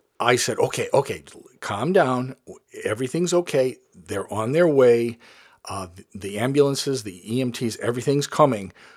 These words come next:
So let's just take this slowly."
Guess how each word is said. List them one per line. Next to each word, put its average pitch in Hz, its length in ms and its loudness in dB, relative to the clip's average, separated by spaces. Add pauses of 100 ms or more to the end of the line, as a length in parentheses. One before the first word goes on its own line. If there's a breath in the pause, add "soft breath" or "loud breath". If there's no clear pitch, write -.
So 104 500 0
let's 113 340 -6
just - 540 2 (220)
take - 240 -4
this 123 200 0
slowly." 110 640 0